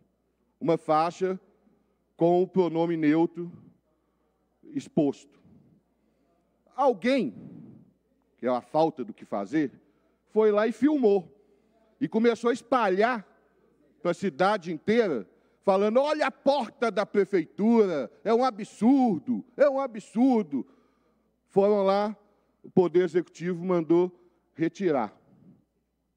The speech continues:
Retiraram a faixa, vereador Bruno. Só que plotaram com as cores do arco-íris.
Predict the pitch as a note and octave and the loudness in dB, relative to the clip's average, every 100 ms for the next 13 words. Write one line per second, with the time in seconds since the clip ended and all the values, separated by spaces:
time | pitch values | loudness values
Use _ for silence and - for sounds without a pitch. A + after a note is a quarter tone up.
0 | _ _ D#3+ - F3 C#3 D3+ C#3+ A#2+ A2 | _ _ -10 -2 0 2 0 -2 -6 -10
1 | G#2+ G2+ _ E2+ F2 E2+ E2+ D2+ D2 C#2 | -10 -10 _ -16 -14 -14 -16 -20 -20 -20
2 | C#2 _ _ _ _ _ F3 F3 - G#3+ | -20 _ _ _ _ _ 0 0 -2 -6
3 | - C4+ - A#3+ D#3+ F3+ A#3+ _ _ _ | -2 -2 -2 -2 -2 -4 -10 _ _ _
4 | _ _ G#3 A3 _ F#3+ G#3 D3+ B2 C3 | _ _ -6 -6 _ 2 2 -2 -2 -4
5 | - A2+ G2 E2 D#2 _ | -4 -8 -8 -12 -20 _